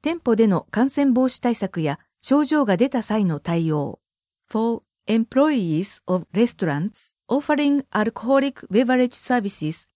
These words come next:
and customers.Infection prevention measures and response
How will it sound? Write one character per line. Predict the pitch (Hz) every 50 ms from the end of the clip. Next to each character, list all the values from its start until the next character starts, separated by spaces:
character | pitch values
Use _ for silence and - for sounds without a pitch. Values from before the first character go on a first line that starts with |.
| _ _ -
and | - 196 208 196 - -
customers.Infection | - 233 240 240 - - 196 156 131 123 120 - - - - - _ _ _ _ _ _ _ _ _ _ _ _ _ _ _ _ - - 226 233 240 - - - 302 311 302 - - - 190 180 180 190 _ -
prevention | 220 220 226 196 233 254 269 285 277 - - 277 277 269 247
measures | - 233 247 247 - - 160 156 170 - - - _
and | - 196 202 202 202 - -
response | 190 214 - - - 226 202 175 160 185 202 - - - _